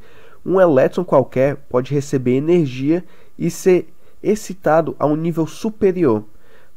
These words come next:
E quando esse elétron volta para o seu nível de origem, ele vai emitir a mesma quantidade de energia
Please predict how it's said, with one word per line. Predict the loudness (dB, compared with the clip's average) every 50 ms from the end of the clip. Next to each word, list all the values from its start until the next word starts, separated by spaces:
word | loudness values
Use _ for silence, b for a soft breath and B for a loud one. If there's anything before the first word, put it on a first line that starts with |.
| -16 -14 -10 -6
E | -6 -6
quando | 0 2 2 4 6 4 4 2 0
esse | -2 -2 -2 0 2
elétron | 2 4 4 4 2 2 0 -2 -6 -6 -6
volta | -10 -4 2 4 6 6 6 4 2 -2
para | -6 -6
o | -6
seu | -4 -2 0
nível | 0 0 0 2 0
de | 0 2 2
origem, | 2 4 4 4 2 2 0 -2 -6 -8 -10 b b b b b
ele | b 0 2
vai | 6 6 6 6
emitir | 6 2 0 -2 -4 -2 -2 -2
a | -2
mesma | 0 0 2 4 4 4 2 0 -2
quantidade | -2 -2 -4 -2 2 2 2 2 2
de | 0 0
energia | 0 0 0 -2 -2 -4 -6 -2 0 0 0